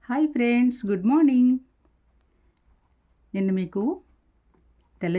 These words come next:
జిల్లేడు కాయలు చూపించాను. ఆ ఒత్తులు ఎలా చేయాలో చూపిస్తానని చెప్పాను. చూసారా, ఇవన్నీ విడిపోయాయి ఈ రోజుకి.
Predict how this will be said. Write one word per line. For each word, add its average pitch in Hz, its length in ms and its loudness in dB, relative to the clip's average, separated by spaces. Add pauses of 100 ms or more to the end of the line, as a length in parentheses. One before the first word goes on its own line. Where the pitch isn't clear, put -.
(100)
జిల్లేడు 190 360 -4 (100)
కాయలు 175 340 -2
చూపించాను. 165 600 -2 (1040)
ఆ - 20 -8 (120)
ఒత్తులు 190 320 -6
ఎలా 175 120 -4 (140)
చేయాలో 180 340 -2 (120)
చూపిస్తానని 165 640 -4
చెప్పాను. 151 400 -6 (100)
చూసారా, 156 420 -6
ఇవన్నీ 160 360 -2
విడిపోయాయి 165 600 -4 (180)
ఈ 151 60 -4
రోజుకి. 147 380 -6